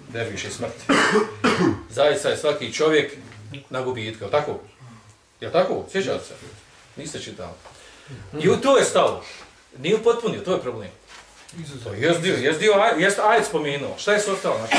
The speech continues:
ispada kod njeg svaki čovjek biti kako god okreniš. Svaki čovjek na gubitku, znači, kako god okreniš, na gubitku si. I nama kritikovali su, mnogi su kritikovali, čak književnici su kritikovali, to je takav pristup, jer to je uzimanje,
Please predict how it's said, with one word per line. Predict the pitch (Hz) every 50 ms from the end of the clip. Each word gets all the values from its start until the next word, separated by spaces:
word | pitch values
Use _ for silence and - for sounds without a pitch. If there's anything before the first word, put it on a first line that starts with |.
| -
ispada | - - 226 190 -
kod | - 190 208
njeg | 226 277
svaki | - - 214 - -
čovjek | 214 185 160
biti | 160 190 170 -
kako | 147 151
god | 196 190
okreniš. | 175 170 - 139 107 95 87 - - - - - - - - - - - - 113 117 107
Svaki | - 165 220 220 - 175
čovjek | - 202 214 208 208
na | 196
gubitku, | 175 180 175 175 - 135
znači, | 113 107 - - - - 131 -
kako | 147 139 143 160
god | 196 220 208
okreniš, | 208 214 208 240 220 196 170 -
na | 190 175
gubitku | 170 165 165 160 156 - -
si. | - - - - - - - - - 123 123 123 123 120 127 127 123 113 110 - - - - - - - - - - - - - - -
I | 165
nama | 185 214 240 240 220 185 - - -
kritikovali | 233 254 240 - 180 147 127 120 - -
su, | - - - - -
mnogi | 160 185 190 170 160
su | - -
kritikovali, | 156 147 - - 160 - 104 -
čak | 180 175 175
književnici | 180 214 226 226 233 170 151
su | - -
kritikovali, | 156 - - 135 113 104 -
to | 131 127
je | -
takav | - 151 - - 151 -
pristup, | - 135 143 156 - - - - -
jer | 120 113 -
to | 143 139
je | 139 156 - 156
uzimanje, | 147 170 170 196 190 185 180 175 170 190 226 240